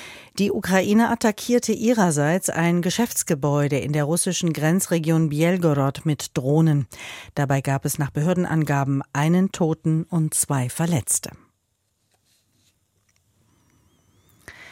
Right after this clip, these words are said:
Der neue britische Premierminister Burnham hat den ukrainischen Präsidenten Zelensky als seinen ersten ausländischen Besucher empfangen.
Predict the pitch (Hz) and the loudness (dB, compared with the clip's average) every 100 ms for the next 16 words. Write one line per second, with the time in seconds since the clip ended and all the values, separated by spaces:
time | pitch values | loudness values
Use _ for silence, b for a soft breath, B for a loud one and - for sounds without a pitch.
0 | B B B B B 202 196 214 254 262 | B B B B B 2 4 6 4 4
1 | 208 190 254 247 240 - 202 202 214 208 | 2 0 0 0 -2 0 2 2 2 2
2 | - 190 175 156 143 135 139 160 - 196 | 0 0 2 2 2 0 0 -2 -2 -2
3 | 185 185 - 175 196 226 220 208 190 175 | -2 -4 -2 0 2 0 0 -2 0 0
4 | 185 180 185 170 165 180 233 - - 214 | 2 2 2 2 4 4 2 0 -2 -2
5 | 208 165 175 - - 165 165 165 165 180 | 0 0 0 0 0 2 2 2 0 0
6 | 202 - 190 - 160 165 160 156 151 165 | 0 0 -4 -2 0 0 0 0 0 0
7 | 151 151 180 - 147 - 127 - 110 85 | 0 0 0 0 -4 -4 -6 -4 -6 -6